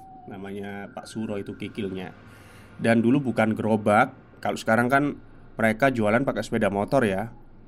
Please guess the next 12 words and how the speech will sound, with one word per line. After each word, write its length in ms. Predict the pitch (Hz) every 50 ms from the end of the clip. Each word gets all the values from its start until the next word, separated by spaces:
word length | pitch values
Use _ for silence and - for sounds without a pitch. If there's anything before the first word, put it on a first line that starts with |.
| - - - - - - - - -
Dulu 240 | - 107 107 117 127
itu 80 | 131
dipikul 720 | 156 139 123 117 120 131 123 120 120 147 135 117 104 95 95 - - - - - - - - - - -
pakai 240 | - 113 - - 85
bahu 380 | - 117 117 107 101 101 101 104 104
itu. 240 | 98 - 101 92 - - - - - -
Wah, 160 | 113 107 -
bayangin 480 | - 104 90 90 92 92 95 113 131 135
itu 160 | 127 123 -
beratnya 400 | 95 - 98 92 - 113 98 90
gimana 400 | 92 95 95 95 95 104 113 98
itu. 160 | 90 - 90